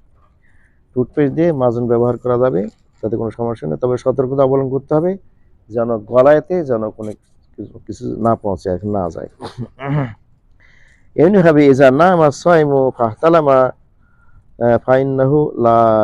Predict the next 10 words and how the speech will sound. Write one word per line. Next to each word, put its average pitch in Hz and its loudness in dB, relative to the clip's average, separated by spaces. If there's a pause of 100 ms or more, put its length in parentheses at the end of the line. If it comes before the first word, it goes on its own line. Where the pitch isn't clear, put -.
(280)
ইউফসিদু 110 -6 (120)
সাওমাহু। 92 -8 (1400)
যদি 175 6 (340)
রোজা 139 4 (240)
অবস্থায় 143 2 (100)
রোজা 127 4 (120)
থেকে 139 2 (220)
কোনো 131 -2
রোজাদারদের 127 -2 (140)
যদি, 131 0